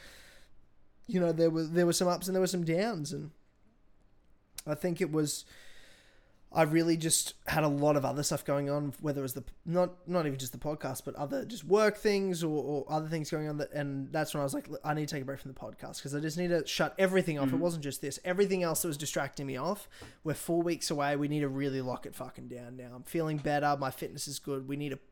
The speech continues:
Speaker 1: but I need to step it up now. And I knew I needed no distractions. So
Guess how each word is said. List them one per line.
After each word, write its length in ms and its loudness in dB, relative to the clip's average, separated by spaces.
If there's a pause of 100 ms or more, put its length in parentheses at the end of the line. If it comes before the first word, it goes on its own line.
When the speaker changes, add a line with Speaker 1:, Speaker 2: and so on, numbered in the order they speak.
Speaker 1:
but 100 0
I 100 2
need 160 -2
to 40 -6
step 300 -6
it 80 -8
up 200 -12
now. 220 -18 (720)
And 120 -2
I 120 0
knew 160 0
I 100 2
needed 280 -2
no 140 -2
distractions. 600 -6
So 300 -6